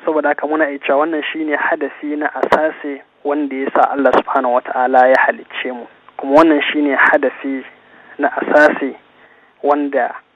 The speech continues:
ya sa Allah subhanahu wa ta'ala ya kawo mu a doron wannan ƙasa. Kuma abinda Allah subhanahu wa ta'ala yake buƙata da halitta kenan, aljanu da mutane da ya samar da su a doron wannan ƙasa.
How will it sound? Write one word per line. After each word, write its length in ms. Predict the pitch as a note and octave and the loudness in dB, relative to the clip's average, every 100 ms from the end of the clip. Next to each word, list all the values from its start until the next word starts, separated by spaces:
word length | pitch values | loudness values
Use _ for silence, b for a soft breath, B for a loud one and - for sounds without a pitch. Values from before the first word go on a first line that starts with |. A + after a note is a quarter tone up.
| _ _ | _ _
ya 160 | C#3 - | -8 0
sa 160 | - | 0
Allah 220 | - C#3+ C3 | 0 -6 -6
subhanahu 360 | B2+ - C#3 C3 | -6 -6 -4 -4
wa 60 | |
ta'ala 520 | C3 - C3+ C3+ B2+ - _ _ | -6 -6 -2 2 2 0 _ _
ya 140 | C#3 C3+ | -8 -6
kawo 400 | - C#3+ C#3 C#3+ | 0 4 6 4
mu 100 | C#3 A#2+ | 2 -4
a 80 | B2+ | -6
doron 360 | C3 C3 C3 | -2 0 0
wannan 320 | C3 B2+ A2+ - | -2 -4 -10 -12
ƙasa. 260 | - - - - _ | -8 -8 -10 -18 _
Kuma 180 | - C#3+ - | -12 -10 -4
abinda 300 | D3 D3 C#3+ | -2 0 0
Allah 180 | D3 C#3 | 0 2
subhanahu 320 | - C#3 C3+ | 0 0 -4
wa 80 | C3+ | -6
ta'ala 300 | - B2+ C3 C3 | -4 -4 -4 -4
yake 200 | - C3 | -6 -10
buƙata 460 | A2+ A#2 - - A#2+ | -6 -6 -4 -4 -4
da 80 | |
halitta 480 | A#2+ B2+ C#3 - A#2+ | -6 -8 -12 -4 -6
kenan, 360 | - - C3+ E3+ _ _ - | -6 -14 -12 -12 _ _ -6
aljanu 560 | C3 C3 C#3 C3 C#3+ C#3+ | -4 -2 -4 -6 -4 -2
da 80 | |
mutane 500 | C3 C3+ - A#2+ - - _ _ _ _ _ _ | -2 -4 -6 -6 -8 -18 _ _ _ _ _ _
da 120 | A#2+ | -10
ya 80 | B2+ - | -8 -2
samar 260 | C#3 C3+ C#3 | 0 2 -2
da 140 | B2+ B2 - | -2 -8 -6
su 180 | B2+ - _ _ - | -14 -14 _ _ -8
a 100 | C3+ | -4
doron 320 | C3 B2+ B2+ | 0 0 0
wannan 300 | B2+ A#2+ - | -2 -6 -12
ƙasa. 280 | - - | -12 -10